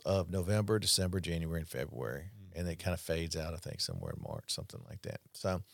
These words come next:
Speaker 1: so that, this year we're gonna go kayak with the manatees. And so we rented a place down there, uh, right there on Crystal River, a five-minute kayak trip up to the, where the springs are and everything,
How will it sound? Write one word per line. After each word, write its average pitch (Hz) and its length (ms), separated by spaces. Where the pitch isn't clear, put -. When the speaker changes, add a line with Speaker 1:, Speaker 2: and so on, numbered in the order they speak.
Speaker 1:
so 101 640
that, 104 300
this 127 260
year 139 160
we're 135 120
gonna 113 180
go 107 260
kayak 131 760
with 95 280
the 135 60
manatees. 143 680
And 95 140
so 90 240
we 92 280
rented 85 280
a 92 40
place 104 360
down 104 280
there, 107 340
uh, 92 80
right 98 300
there 107 260
on 120 220
Crystal 120 360
River, 110 480
a - 40
five-minute 107 680
kayak 107 440
trip 113 340
up - 160
to 104 100
the, 101 80
where 104 140
the 95 60
springs 107 540
are 104 260
and 104 100
everything, 104 560